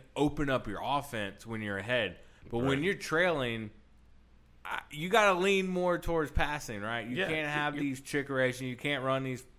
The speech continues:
Speaker 1: triple option
Speaker 2: Yep.
Speaker 1: types or read speed option things. Like, you gotta be able to drop back to pa-, and,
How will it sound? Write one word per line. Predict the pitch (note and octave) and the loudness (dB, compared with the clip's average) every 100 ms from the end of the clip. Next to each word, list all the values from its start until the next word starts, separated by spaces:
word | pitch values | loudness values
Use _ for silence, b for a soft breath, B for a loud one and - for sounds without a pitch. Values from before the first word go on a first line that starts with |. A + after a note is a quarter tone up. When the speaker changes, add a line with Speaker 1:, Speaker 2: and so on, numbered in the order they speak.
| - | -20
Speaker 1:
triple | - D3+ C#3 C3+ | -6 -2 -2 0
option | A2+ A#2+ B2 C3+ B2 A2+ - - | 0 0 -4 -8 -10 -10 -14 -10
Speaker 2:
Yep. | G#2+ G2+ A#2 | 2 4 6
Speaker 1:
types | B2+ C3 C3 C3 | 4 2 2 -2
or | A2+ | -4
read | G#2+ C3 C3+ C3 | -2 -2 0 -2
speed | - - C3+ | -4 -2 0
option | B2+ A#2+ B2 - B2+ | 2 0 -2 -6 -10
things. | B2 C3 C3 B2+ - - - - - - - - | -6 -6 -6 -8 -12 -20 -20 -20 -20 -20 -20 -4
Like, | B2 A#2+ | -2 -2
you | D#3+ | 0
gotta | G#3+ A3 | 2 2
be | A3 | 2
able | A3 G3 | 2 0
to | D#3 | -2
drop | D3 E3+ D#3+ | 2 2 2
back | E3 D#3 | -2 -4
to | C#3+ | -6
pa-, | D#3+ | -2
and, | D#3+ D#3 | 0 0